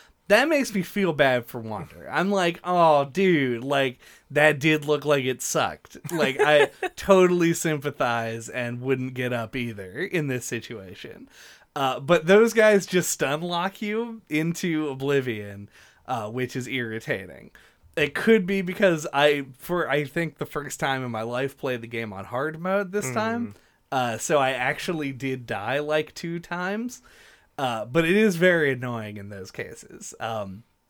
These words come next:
Speaker 1: either, but other than that, I think those fights are extremely cool designs. Uh,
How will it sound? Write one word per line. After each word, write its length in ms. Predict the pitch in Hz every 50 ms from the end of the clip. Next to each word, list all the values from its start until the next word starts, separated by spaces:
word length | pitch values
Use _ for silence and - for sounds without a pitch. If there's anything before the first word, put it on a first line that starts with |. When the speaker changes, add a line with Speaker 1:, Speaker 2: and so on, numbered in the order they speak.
| - -
Speaker 1:
either, 400 | - 175 233 277 339 285 226 196
but 260 | 180 143 185 185 - 175
other 240 | 185 220 294 339
than 160 | 285 208 175 156
that, 200 | 139 127 120 123
I 40 | 127
think 200 | 120 143 131 127
those 180 | 127 120 -
fights 300 | - 139 123 117 113 -
are 100 | 107 101 101 98 _ _ _ _ -
extremely 560 | 123 123 104 - - - 160 196 214 180 120 135
cool 240 | - - 120 107 104
designs. 600 | 110 113 104 110 98 95 95 101 101 104 - - _ _ - _ _ _ _ _ -
Uh, 280 | - 120 117 113 110